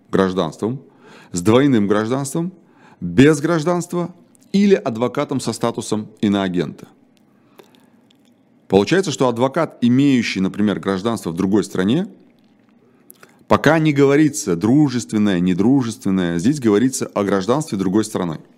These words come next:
Он не имеет возможности защищать интересы доверителя в деле, в котором есть информация, содержащая гостайну. А я вам скажу, любое дело по тяжкому преступлению, ну, не любое, но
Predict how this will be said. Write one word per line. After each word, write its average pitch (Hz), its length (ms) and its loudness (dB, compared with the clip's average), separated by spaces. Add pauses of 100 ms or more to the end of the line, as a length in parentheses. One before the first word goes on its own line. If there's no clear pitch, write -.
(1040)
Он 156 280 4
не 147 160 4
имеет 151 320 4
возможности 123 580 0
защищать 104 480 0
интересы 101 460 0
доверителя 104 580 2
в 87 60 -8
деле, 139 240 2
в - 40 -14
котором 117 300 -2
есть 107 300 0
информация, 113 720 -2
содержащая 90 580 -2
гостайну. 90 460 -4 (680)
А 90 120 0
я 123 80 4
вам 151 100 -2
скажу, 131 320 0
любое 120 720 2 (880)
дело 104 420 4
по 104 200 -4
тяжкому 120 480 -2
преступлению, 104 880 -2 (340)
ну, 139 200 0
не 123 120 4
любое, 165 380 4
но 117 320 -4